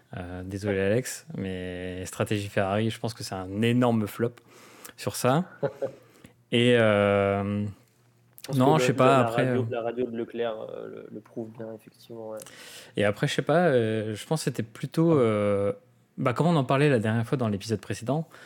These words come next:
Speaker 1: euh, on voit aussi le flop, euh, je pense, sur les circuits un peu serrés de ces monoplaces deux mille vingt et vingt, deux mille vingt-deux, avec des énormes largeurs, avec, euh, des roues surdimensionnées, et du coup, bah, on a peu de dépassement, quoi.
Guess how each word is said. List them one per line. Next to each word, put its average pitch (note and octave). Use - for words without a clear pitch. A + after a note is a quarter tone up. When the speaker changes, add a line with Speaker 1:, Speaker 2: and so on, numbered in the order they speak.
Speaker 1:
euh, G2
on A#2
voit C3
aussi C#3+
le A#2+
flop, C#3+
euh, G2+
je G#2
pense, C3
sur -
les G2
circuits -
un A2+
peu A2+
serrés B2
de G#2+
ces G#2
monoplaces A2+
deux G#2
mille A2+
vingt A2
et G#2+
vingt, A2
deux A2
mille C3+
vingt-deux, A#2+
avec G#2
des G#2
énormes B2
largeurs, A#2
avec, G2+
euh, F#2+
des A2+
roues A#2
surdimensionnées, A#2
et -
du G#2+
coup, D3
bah, G#2+
on G#2
a F#2+
peu -
de A2+
dépassement, A#2
quoi. F2+